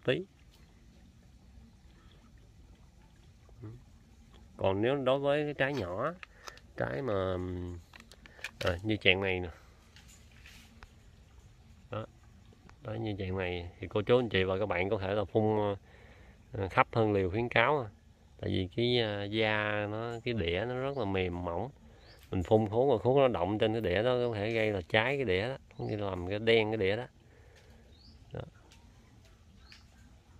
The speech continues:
Còn đối với những cái trái mà đã, đã hình thành cái gai nó hình thành nó cứng rồi, vỏ nó dày rồi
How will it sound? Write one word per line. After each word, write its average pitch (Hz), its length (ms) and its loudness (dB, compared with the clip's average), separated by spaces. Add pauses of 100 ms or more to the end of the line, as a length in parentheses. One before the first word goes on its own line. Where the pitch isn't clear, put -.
(720)
Còn 95 160 -2
đối 113 180 0
với 123 180 0
những 110 200 0
cái 123 100 -4
trái 120 300 -2
mà 113 160 -4
đã, 107 280 -2 (520)
đã 104 140 -2 (680)
hình 98 140 -4
thành 92 300 -2
cái 107 140 -4
gai 107 320 2
nó 113 220 -4
hình 113 340 -8
thành 92 220 -4
nó 104 120 -4
cứng 131 240 2
rồi, 95 300 -2
vỏ 92 240 -2
nó 127 100 -6
dày 101 200 0
rồi 92 180 -6